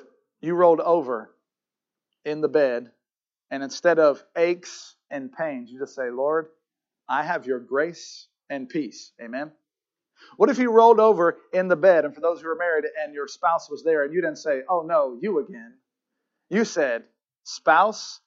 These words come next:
husband, wife, grace and peace." Amen. For those who are parents,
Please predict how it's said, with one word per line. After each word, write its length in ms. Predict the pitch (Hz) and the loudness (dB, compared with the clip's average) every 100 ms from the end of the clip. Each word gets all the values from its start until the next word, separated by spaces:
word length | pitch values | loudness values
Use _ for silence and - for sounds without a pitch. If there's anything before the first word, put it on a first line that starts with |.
| _ _ | _ _
husband, 500 | 156 175 175 208 185 | 0 0 2 0 4
wife, 300 | 160 180 202 - _ - | 4 4 2 -8 _ -14
grace 840 | 131 196 196 123 - - - - _ _ _ _ _ _ _ | 4 6 6 4 -6 -14 -16 -20 _ _ _ _ _ _ _
and 240 | 143 139 131 | -10 -10 -4
peace." 560 | 190 143 - - - _ _ _ _ _ _ | -2 -2 -6 -20 -20 _ _ _ _ _ _
Amen. 340 | 127 131 160 185 _ _ _ _ _ _ | -12 -6 -6 -6 _ _ _ _ _ _
For 160 | - 240 | 6 8
those 220 | 247 226 | 10 8
who 100 | 226 | 4
are 80 | 214 | 2
parents, 640 | - 277 175 - - - | 4 2 2 -4 -16 -18